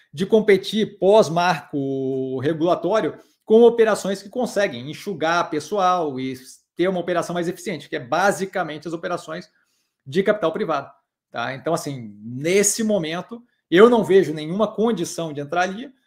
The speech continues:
tá? A gente já vê sinais disso na fala em teleconferência do presidente da Sanepar, por exemplo, quando eu fiz a análise da empresa.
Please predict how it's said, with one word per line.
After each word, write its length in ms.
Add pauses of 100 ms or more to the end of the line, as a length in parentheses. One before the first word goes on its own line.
(200)
tá? 120
A 100
gente 260
já 140
vê 260
sinais 500
disso 440 (240)
na 200
fala 520
em 180
teleconferência 880
do 640
presidente 340
da 40
Sanepar, 540
por 100
exemplo, 220
quando 100
eu 60
fiz 100
a 40
análise 200
da 60
empresa. 400